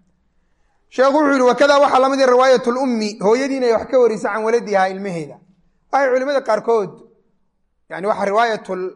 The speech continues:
aabaa can, can, eh, riwaayatul aabaa'i can il abnaa'i waxaa ka mid ah riwaayatul ummi can, can waladiha, inay hooyadu ka warisay waladkeedii. Culimmada qaarkood waxay u tusaaleeyeen taas. Waxay u tusaaleeyeen,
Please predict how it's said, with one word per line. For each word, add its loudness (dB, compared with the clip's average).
aabaa 2
can, -6
can, -4
eh, -4
riwaayatul -2
aabaa'i 0
can -8
il -12
abnaa'i -4
waxaa -2
ka 0
mid -4
ah -6
riwaayatul -4
ummi -12
can, -10
can -6
waladiha, -8
inay -10
hooyadu -6
ka -4
warisay -2
waladkeedii. -8
Culimmada 2
qaarkood 2
waxay 0
u -2
tusaaleeyeen -2
taas. -4
Waxay -2
u -4
tusaaleeyeen, -2